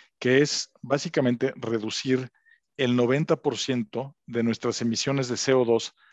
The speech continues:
a la atmósfera desde, o sea, perdón, durante todo el ciclo de, de, de vida del vehículo, o sea, desde que lo produces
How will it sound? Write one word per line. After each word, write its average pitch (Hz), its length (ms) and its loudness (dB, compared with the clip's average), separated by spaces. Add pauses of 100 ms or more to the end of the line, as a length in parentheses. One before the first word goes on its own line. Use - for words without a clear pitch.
(220)
a 120 100 -4
la 110 140 -2
atmósfera 139 640 -2 (480)
desde, 180 680 4 (320)
o 151 80 -10
sea, 135 120 -2
perdón, 131 300 2
durante 147 220 0
todo 156 180 2
el 156 60 -2
ciclo 143 380 -4
de, 123 220 -2
de, 113 280 -6
de 127 100 2
vida 120 180 2
del 113 120 2
vehículo, 107 380 -6
o - 20 -14
sea, 113 180 -2
desde 117 240 0
que 123 100 0
lo 117 160 2
produces 147 720 -2